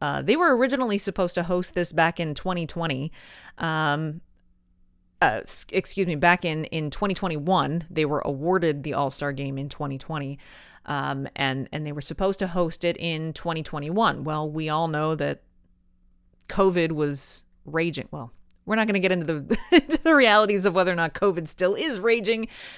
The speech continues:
because it is. Uh, but it was causing major, massive shutdowns at that point. This was pre-vaccine, those types of things. So it was postponed in twenty twenty-one due to covid nineteen.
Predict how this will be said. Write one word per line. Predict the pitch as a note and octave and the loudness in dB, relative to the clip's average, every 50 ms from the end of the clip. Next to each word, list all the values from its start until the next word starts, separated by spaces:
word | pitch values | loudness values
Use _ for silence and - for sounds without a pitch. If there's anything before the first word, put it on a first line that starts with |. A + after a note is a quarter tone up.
| - - - | -14 -10 -8
because | - - D3 C#3 - | -6 -4 -4 -4 -4
it | C#3+ - | -4 -4
is. | C#3+ C#3 - - - - - - - - - - - | -4 -6 -8 -10 -14 -20 -20 -18 -18 -18 -14 -4 0
Uh, | - F#3+ F3 E3+ E3+ | 4 6 6 6 6
but | D#3 D3 F3 E3+ F3 | 6 6 6 8 8
it | F3 F3 - | 6 4 4
was | F3+ F3 D#3+ D3 - - - | 2 2 2 2 0 -2 -2
causing | - - G3+ F#3 F3 E3+ F3 E3+ E3+ | -2 0 2 2 2 2 0 0 0
major, | F3 F#3+ G3 G3 F3+ F3 E3 D#3 D#3 D3+ | 2 2 2 2 2 0 0 0 -2 -2
massive | - E3+ E3+ D#3+ D#3+ - D3+ | -2 0 0 0 -2 -4 -4
shutdowns | - - F3 - - D#3 D#3 D3+ D3 C#3+ | -2 -2 -2 -2 -2 -2 -4 -4 -2 -4
at | D3+ - | -4 -2
that | D3 C#3+ C3 - | -2 -2 -2 -4
point. | - D#3+ D#3 D3 C#3+ C#3 C3+ - | -6 -6 -6 -6 -6 -8 -10 -12
This | - C#3 C3+ - | -12 -12 -12 -10
was | - C3+ - | -8 -10 -10
pre-vaccine, | - - - G#3 G#3+ F#3 E3 D3+ D3 - - - F#3 F3+ F3 F3 E3+ E3+ E3 D#3+ C#3+ C#3+ | -8 -4 -2 -2 0 2 2 2 2 0 0 -2 -2 -2 -4 -4 -4 -4 -4 -6 -6 -4
those | D3+ D3 D3 D3+ | -4 -2 -2 -4
types | - - D3 D3 - - | -4 -4 -6 -4 -6 -8
of | C#3+ | -8
things. | - D3+ D3 D3 C#3+ | -6 -6 -6 -4 -2
So | - D#3 | -2 -2
it | C#3 | -2
was | - D3 - | -4 -6 -6
postponed | - - E3 E3 - - A3 A3 A#3 A#3+ B3 C4 C#4 C#4 - - - - - | -4 -4 -4 -2 0 2 2 4 4 4 2 0 -2 -4 -8 -12 -20 -14 -8
in | - G#3 G3+ | -4 -4 -4
twenty | - - G#3+ G3 F#3+ | -2 -2 -2 -2 -2
twenty-one | - - F#3+ F3+ E3 D3+ C#3+ C#3 C3+ D3 F3 G#3+ - _ _ _ _ _ - _ _ _ | -2 -4 -4 -2 -2 -2 -2 -2 -2 -2 -2 -4 -6 _ _ _ _ _ -20 _ _ _
due | - D3+ D3+ | -6 -4 -4
to | - | -2
covid | - D#3+ D3 C3+ C3+ | -2 -4 -4 -2 -2
nineteen. | C#3+ C#3+ C#3+ C3+ - C3+ C3 C3 C#3 D#3+ | -4 -4 -4 -6 -6 -6 -6 -6 -6 -8